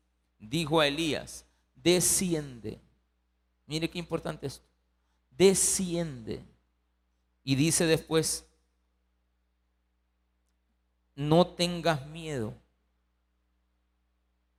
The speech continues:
La alabanza que cantábamos al inicio. "Y yo sé, quien va conmigo,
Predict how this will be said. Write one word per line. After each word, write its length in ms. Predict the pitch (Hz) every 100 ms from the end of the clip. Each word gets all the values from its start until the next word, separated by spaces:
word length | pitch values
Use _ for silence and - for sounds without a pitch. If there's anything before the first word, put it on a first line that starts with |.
| _ _ _ _ _ _ _ _ _ _ _ _ _ _ _ _ -
La 100 | 147
alabanza 440 | 143 151 180 208
que 120 | 185 170
cantábamos 480 | 147 165 175 170
al 100 | 160
inicio. 420 | 147 156 139 - - _ _ _ _ _ _ _ _ _ _ -
"Y 280 | 185 196
yo 120 | 185 170
sé, 400 | - 196 185 - _ _ _ _ _ _ _ _ _ _ _ _ _ _ _ _ _ _ _ _
quien 380 | 151 143 127 131
va 160 | 190
conmigo, 680 | - 165 139 151 208 202 185